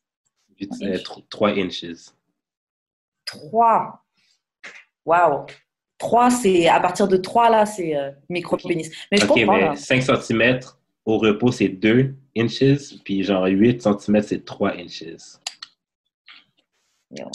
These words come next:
Speaker 2: man. Pas chaud.
Speaker 1: <laughs> Yo, pas de diable.
Speaker 2: Tu vois, les pénis, ça, ce sont des très bons mangeurs de vagin. Les gars au micro-pénis, là, ils sont A one pour les préliminaires.
Speaker 1: Alors, t'as
Speaker 2: Euh, <laughs> grave.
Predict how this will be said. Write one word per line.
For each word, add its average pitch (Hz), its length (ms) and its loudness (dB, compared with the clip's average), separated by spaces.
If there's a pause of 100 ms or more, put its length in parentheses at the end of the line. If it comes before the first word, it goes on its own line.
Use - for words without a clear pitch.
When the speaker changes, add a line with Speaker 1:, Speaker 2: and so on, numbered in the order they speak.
Speaker 2:
man. - 300 -20 (320)
Pas 170 120 -10
chaud. - 380 -16 (600)
Speaker 1:
<laughs> - 0 -
Yo, 311 540 6
pas 320 220 4
de - 60 4
diable. - 380 -4 (520)
Speaker 2:
Tu 208 80 -10 (240)
vois, 311 100 4
les 415 100 4
pénis, 240 240 4
ça, 294 80 4
ce 285 100 -6
sont 226 120 -4
des 185 120 0
très 233 160 0
bons 233 120 2
mangeurs 202 300 2
de 190 60 0
vagin. 165 400 -4 (480)
Les 160 140 -6
gars 170 160 2
au 175 80 2
micro-pénis, 185 800 -4
là, 247 140 -2 (480)
ils 156 100 -12
sont - 320 -8 (400)
A 233 40 6
one 214 500 6
pour 170 120 -2
les 160 80 -2
préliminaires. 151 520 -6 (600)
Speaker 1:
Alors, - 220 2
t'as 165 420 2
Speaker 2:
Euh, - 20 -4 (580)
<laughs> 269 540 0
grave. 180 420 2